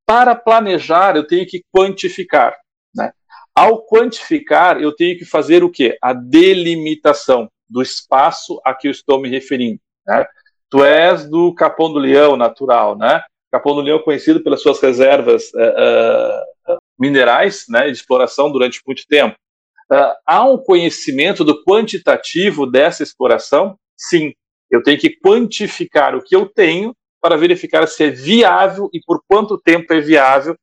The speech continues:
essa exploração econômica. Eu preciso quantificar o quanto será retirado do ambiente, de que forma será transportado para planejar a redução do impacto que isso vai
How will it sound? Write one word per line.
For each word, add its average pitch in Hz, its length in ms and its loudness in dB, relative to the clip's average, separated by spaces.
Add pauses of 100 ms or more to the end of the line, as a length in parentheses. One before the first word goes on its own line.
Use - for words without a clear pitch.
(180)
essa 156 240 -2
exploração - 460 0
econômica. 156 680 -2 (320)
Eu 135 80 2
preciso 160 300 -8
quantificar - 640 0
o 311 180 -4
quanto 214 340 2
será 156 280 2
retirado 156 800 0
do 123 140 -4
ambiente, 117 640 -8 (400)
de 139 140 -2
que 180 120 -2
forma 190 380 0
será 175 240 2
transportado 165 1080 0
para 151 200 0
planejar 175 800 0 (400)
a 135 80 0
redução 170 600 0
do 156 100 -4
impacto 156 680 -4
que - 140 -8
isso 151 200 -10
vai 127 280 0